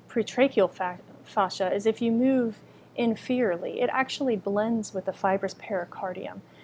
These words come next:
And so, um, the continuation of these fascial layers with structures in the thorax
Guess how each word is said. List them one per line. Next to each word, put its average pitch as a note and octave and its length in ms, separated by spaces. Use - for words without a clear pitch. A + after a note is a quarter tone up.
And A3 120
so, A3 540
um, G#3+ 520
the B3+ 80
continuation A#3 1080
of G3 200
these G#3 220
fascial G#3 460
layers F#3+ 480
with F#3 120
structures G#3 640
in G3 140
the F3+ 60
thorax F#3 800